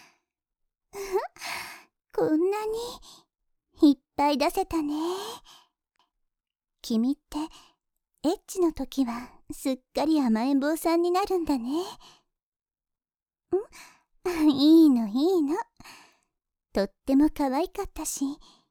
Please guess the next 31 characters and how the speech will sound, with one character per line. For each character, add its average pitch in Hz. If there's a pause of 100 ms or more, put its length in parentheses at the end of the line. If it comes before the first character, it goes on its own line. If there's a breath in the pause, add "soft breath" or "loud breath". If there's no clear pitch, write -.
(320)
気 254
持 285
ち -
よ 453
く 330
な 311
れ 440
た 359
な 320
ら、 294 (500 soft breath)
お 254
姉 277
ち -
ゃ 269
ん 240
も 220
満 294
足 349
だ 254
よ。 226 (1400)
で 262
も、 427 (840 loud breath)
わ 214
が 233
ま 311
ま 285
を -
言 202
う 339
な 381
ら、 302